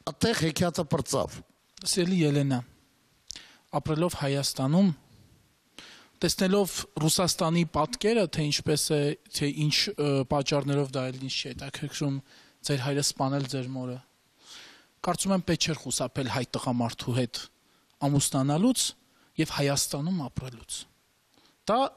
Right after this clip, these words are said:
Speaker 2: առաջին են բանն էր, որ անմիջապես ականջս ծակեց։ Ցավով պետք է ասեմ, ցավ եմ ապրում, որ դուք տեսել եք ձեր մորաքրոջ ամուսնու նման վեհ կեցվածքը և միաժամանակ նման կերպ արտահայտվեցիք։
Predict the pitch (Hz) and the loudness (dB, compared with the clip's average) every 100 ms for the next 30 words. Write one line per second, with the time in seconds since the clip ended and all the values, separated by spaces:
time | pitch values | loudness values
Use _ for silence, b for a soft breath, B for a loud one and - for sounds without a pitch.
0 | - - 175 180 190 - 185 151 139 151 | -18 -4 0 0 0 0 0 0 -2 0
1 | 196 226 226 196 185 185 196 180 180 - | 2 4 4 2 2 2 2 2 0 0
2 | 208 156 - 160 160 - 143 135 - - | 0 0 -2 -4 -4 -4 -6 -8 -10 -8
3 | - - _ B B B B B B B | -8 -10 _ B B B B B B B
4 | B - 190 180 180 - 139 - 156 143 | B 0 2 2 0 -2 -8 -6 -2 0
5 | - 175 151 - 170 156 151 143 143 226 | 0 0 -2 0 0 0 2 0 0 2
6 | 233 180 165 175 - 185 - 196 156 127 | 4 4 2 0 2 2 2 2 2 0
7 | - 156 143 143 - 156 151 151 - 165 | -2 2 2 2 0 0 2 2 0 0
8 | 156 143 147 - 160 143 143 139 139 120 | 0 0 -2 -4 -4 0 2 0 0 0
9 | 156 139 147 139 - 311 - - 131 120 | 0 2 0 0 0 -2 -2 -2 -4 -4
10 | B B 180 185 196 180 190 202 233 - | B B 0 2 2 2 2 2 0 -2
11 | 165 165 - 165 151 135 - 131 123 135 | -4 -4 -6 -8 -8 -10 -8 -10 -10 -12
12 | 123 - - | -10 -10 -12